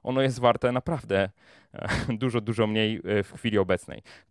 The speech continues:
Kolejny aspekt to jest to, że chcemy przyspieszyć tempo budowy, e, naszego kapitału, naszego majątku, tak? Jeżeli inwestowanie ma służyć ochronie, e, tego majątku, e, no to, że,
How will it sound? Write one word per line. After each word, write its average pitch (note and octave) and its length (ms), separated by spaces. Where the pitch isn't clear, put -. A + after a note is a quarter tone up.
Kolejny E3+ 300
aspekt D3+ 280
to D3 60
jest C3+ 120
to, C3+ 100
że B2+ 80
chcemy C3 220
przyspieszyć - 480
tempo C3+ 360
budowy, A#2 720
e, G2+ 160
naszego G#2+ 800
kapitału, G2 540
naszego G2+ 320
majątku, G#2+ 520
tak? - 320
Jeżeli A2+ 480
inwestowanie G#2+ 480
ma G#2+ 80
służyć A2+ 340
ochronie, A2 720
e, F2+ 140
tego G2+ 220
majątku, G2 680
e, G2+ 380
no F2+ 120
to, C#3 140
że, C3 80